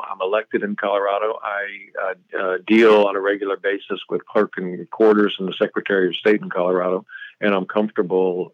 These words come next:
uh, discussing Colorado. I have no idea what they do in Detroit. I have no idea what they do in Philadelphia. I have no idea what they do in, in Atlanta.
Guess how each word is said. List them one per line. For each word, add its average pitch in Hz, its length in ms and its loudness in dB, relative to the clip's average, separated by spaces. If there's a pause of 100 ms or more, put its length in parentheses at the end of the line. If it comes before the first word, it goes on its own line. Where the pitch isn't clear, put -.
uh, 92 80 -4
discussing 101 560 -2
Colorado. 87 460 -4 (320)
I 101 80 -4
have 104 120 2
no 113 240 4
idea 104 380 0
what 92 160 -8
they 95 140 -6
do 95 240 -6
in 92 100 -6
Detroit. 98 500 -2
I 95 60 -6
have 92 120 -4
no 101 180 0
idea 98 260 -2
what 92 140 -4
they 95 80 -6
do 92 200 -2
in 92 100 -6
Philadelphia. 92 580 0
I 92 40 2
have 90 120 -2
no 101 180 2
idea 98 340 0
what 92 160 -4
they 92 120 -6
do 95 240 -4
in, 92 240 -8
in 101 180 0
Atlanta. 98 460 0